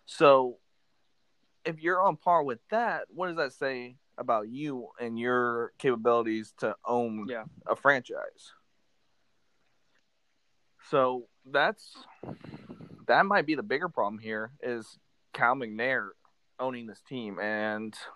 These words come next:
Speaker 1: it, if it was my choice, I'd want him to sell the team
Speaker 2: Yeah, yeah,
Speaker 1: sooner rather
Speaker 2: exactly.
Speaker 1: than
Speaker 2: And what
Speaker 1: later.
Speaker 2: I find interesting the other day, I don't know who published the article, but it was a older interview with Jamie Roots, and he was, you know,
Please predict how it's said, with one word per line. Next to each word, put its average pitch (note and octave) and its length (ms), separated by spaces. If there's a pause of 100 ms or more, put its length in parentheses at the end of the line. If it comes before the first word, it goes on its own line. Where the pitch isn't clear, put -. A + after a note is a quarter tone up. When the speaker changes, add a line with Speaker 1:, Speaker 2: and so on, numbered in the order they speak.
(560)
Speaker 1:
it, A2+ 260 (320)
if C3+ 100
it C3 60
was A2 120
my C#3 180
choice, A2 640 (1040)
I'd D3+ 300
want A#2 220
him A#2+ 60
to A2+ 60
sell F3 220
the C3 100
team B2 400 (360)
Speaker 2:
Yeah, E3+ 240
yeah, D3+ 220
Speaker 1:
sooner C#3 120
rather E3+ 160
Speaker 2:
exactly. B2+ 220
Speaker 1:
than B2 80
Speaker 2:
And C3+ 80
what C#3 100
Speaker 1:
later. F3 160
Speaker 2:
I - 40
find D#3 200
interesting B2+ 480
the C3 120
other B2+ 140
day, C3 240
I C#3 140
don't C#3 220
know C3+ 400 (140)
who C#3+ 180
published C3+ 480
the C3+ 80
article, C3+ 560 (520)
but D3 140
it D3 100
was C#3 280
a C3 240
older D#3 280
interview C#3 460
with B2 160
Jamie D3 320
Roots, E3 340
and C3+ 120
he C#3+ 160
was, C#3+ 340 (300)
you C#3+ 120
know, C#3 260